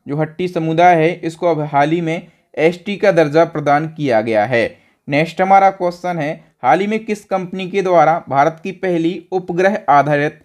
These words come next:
गीगा फाइबर सेवा शुरू की गई है? करेक्ट आंसर हो जाएगा, अ, Reliance Jio के द्वारा। किसके द्वारा? Reliance Jio के द्वारा। सी ऑप्शन करेक्ट है। नेक्स्ट क्वेश्चन, भारत के किस शहर में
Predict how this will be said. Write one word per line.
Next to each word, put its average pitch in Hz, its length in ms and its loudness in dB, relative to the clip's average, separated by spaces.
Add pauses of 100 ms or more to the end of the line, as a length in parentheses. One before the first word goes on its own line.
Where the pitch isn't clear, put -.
(300)
गीगा 175 400 2
फाइबर 151 420 -2
सेवा 139 520 -2 (180)
शुरू 185 340 -4
की 156 220 -4
गई 123 200 0
है? 127 400 -4 (120)
करेक्ट 170 280 2
आंसर 151 300 2
हो 131 140 -4
जाएगा, 117 500 4 (320)
अ, 135 200 2
Reliance 170 560 0
Jio 127 220 -2
के 117 100 -4
द्वारा। 98 280 -4
किसके 139 340 -10
द्वारा? 151 420 2 (300)
Reliance 156 480 2
Jio 143 260 -4
के 123 100 -4
द्वारा। 98 380 -2 (240)
सी - 240 -6
ऑप्शन 180 360 2
करेक्ट 139 380 -4
है। - 280 -12
नेक्स्ट 139 300 -4
क्वेश्चन, 185 360 -2
भारत 160 340 4
के 185 100 -2
किस 180 320 -6
शहर 160 220 0
में 156 260 -10